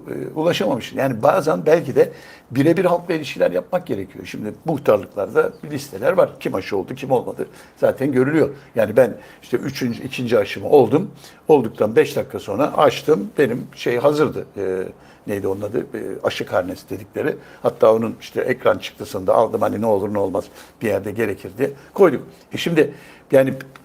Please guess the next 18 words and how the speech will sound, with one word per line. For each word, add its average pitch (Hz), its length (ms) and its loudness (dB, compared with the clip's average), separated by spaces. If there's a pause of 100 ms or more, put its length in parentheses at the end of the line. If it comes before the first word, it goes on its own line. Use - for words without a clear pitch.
(300)
bu 151 120 -2
kadar 170 300 6
kayıttaki 170 500 0
bir 113 40 -6
şey. 107 200 -4
Kim - 220 2
oldu, 120 240 2
kim 185 180 -2
olmadı 160 320 -2
biliniyor. 175 360 -2
Yani 165 280 2
bu 185 140 2
birebir 170 320 6
çalışma 156 380 2
da 156 60 2
yapılır. - 340 0
En 170 100 4
azından 135 420 0